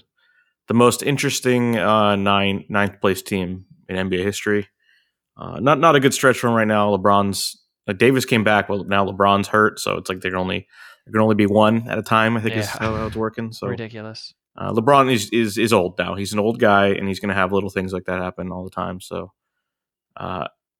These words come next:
Speaker 1: you know, trade deadline's in a couple weeks. Are they gonna make, like, a panic move here? Uh, I don't know. I don't know. No one's, no one's gonna want Westbrook. It, like, the, the rumors are if they, in order to trade Westbrook, they have to trade things with him,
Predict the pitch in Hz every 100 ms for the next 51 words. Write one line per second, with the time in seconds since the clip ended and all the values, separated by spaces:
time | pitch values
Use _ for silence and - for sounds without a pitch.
0 | _ _ _ _ 104 101 101 - 123 123
1 | 123 127 131 110 - - 120 120 120 120
2 | 117 117 117 131 139 - - - 104 104
3 | 107 107 104 104 101 - 110 117 117 120
4 | 117 127 131 127 _ _ _ _ _ _
5 | _ _ 98 92 95 98 98 95 87 101
6 | 98 87 110 110 - 113 123 123 107 98
7 | 101 101 - - - _ _ _ _ _
8 | _ _ _ _ _ - 110 - 98 101
9 | - - _ _ _ _ _ _ - 107
10 | - - - 104 107 110 117 113 117 117
11 | 113 110 113 110 107 104 - _ _ -
12 | _ _ _ _ _ 135 123 131 123 107
13 | - 120 110 113 - 104 107 107 - 95
14 | - 113 107 104 107 104 98 101 107 -
15 | 95 95 101